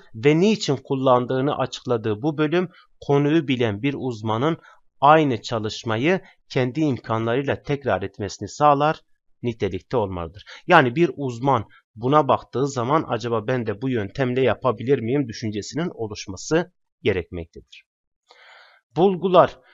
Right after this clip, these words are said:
Bu bölümde araştırmada elde edilen bulgular ve bu bulguların ne anlama geldiğini dile getirirler. Yani nasıl bir sonuç çıkarılacağıyla ilgili elde edilen verileri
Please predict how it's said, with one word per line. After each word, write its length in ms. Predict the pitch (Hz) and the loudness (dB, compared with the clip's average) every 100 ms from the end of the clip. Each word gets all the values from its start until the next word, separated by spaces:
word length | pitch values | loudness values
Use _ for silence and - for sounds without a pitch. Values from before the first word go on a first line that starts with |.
| _ - | _ -8
Bu 220 | 127 196 | -2 6
bölümde 420 | 208 175 170 190 | 6 6 4 2
araştırmada 760 | - 151 147 - 143 147 143 180 | 4 4 4 0 -2 0 2 2
elde 380 | 147 135 143 | 2 2 2
edilen 400 | 160 135 139 117 | -2 2 0 0
bulgular 580 | 127 135 127 131 156 196 - - | -2 -2 -4 -2 0 0 -4 -12
ve 200 | 135 151 | 0 0
bu 160 | 185 156 | 0 -2
bulguların 600 | 151 131 120 123 113 113 | -2 -2 0 0 2 2
ne 60 | 175 | 4
anlama 460 | 156 127 120 135 | 4 4 2 0
geldiğini 800 | 123 113 98 101 101 147 175 - _ - - | 2 0 0 -2 -2 0 0 -2 _ -20 -6
dile 220 | 117 104 | -2 -2
getirirler. 560 | 92 127 - 135 143 156 | 0 -4 -4 -4 -2 -2
Yani 300 | 151 113 120 | 2 2 2
nasıl 280 | 151 - 131 | 0 0 -8
bir 100 | 139 | -8
sonuç 380 | - 123 135 | -6 -6 -6
çıkarılacağıyla 760 | - - 110 107 101 117 127 117 | -6 -2 0 0 0 0 0 0
ilgili 400 | 98 104 101 104 | -2 -6 -6 -4
elde 360 | 98 107 104 123 | -2 -4 0 -2
edilen 380 | 110 120 123 113 | 0 0 0 2
verileri 560 | 104 104 101 120 165 | 0 0 -2 -2 -4